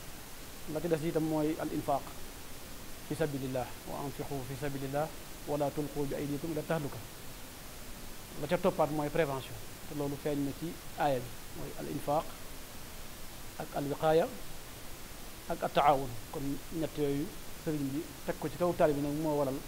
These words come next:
kàddu yi ak jataay bi nga xam ne amee nañ ko tey. Yaakaar naa président wax na lim yi ak quantité bi, daanaka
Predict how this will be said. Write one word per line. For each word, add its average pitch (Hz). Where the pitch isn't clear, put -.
kàddu 143
yi 131
ak 143
jataay 143
bi 131
nga 139
xam 135
ne 131
amee 147
nañ 131
ko 127
tey. 127
Yaakaar 147
naa 143
président 139
wax 143
na 135
lim 156
yi 147
ak 139
quantité 151
bi, 131
daanaka 143